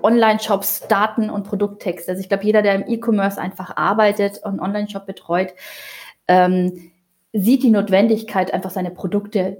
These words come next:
textlich zu, ähm, ja, unterfüttern. Einmal aus der Sicht der Käufer, die sagen, ähm, „Was habe ich da für ein Produkt?“ Also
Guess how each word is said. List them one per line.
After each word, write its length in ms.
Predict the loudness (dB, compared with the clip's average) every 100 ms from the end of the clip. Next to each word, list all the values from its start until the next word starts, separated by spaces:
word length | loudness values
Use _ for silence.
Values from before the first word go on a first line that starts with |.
| -10
textlich 600 | -8 -6 -4 -4 -4 -10
zu, 340 | -4 -2 0
ähm, 400 | 0 0 -2 -6 _ _
ja, 140 | -2
unterfüttern. 760 | -2 -2 -2 0 2 4 4 2 0 -4
Einmal 540 | 2 4 4 4 4 2
aus 180 | 0
der 140 | -2 -4
Sicht 480 | -2 -4 -6 -10 -4
der 160 | -4
Käufer, 640 | -2 2 2 4 2 0 -2 -18 -12
die 120 | -6 0
sagen, 420 | 2 2 0 -6
ähm, 300 | -6 -6 -6 -8
„Was 200 | -10 -8
habe 220 | -4 -4
ich 80 | -2
da 80 |
für 140 | -2 0
ein 120 | 0
Produkt?“ 540 | 0 2 2 0 -10 -6
Also 220 | -4 -4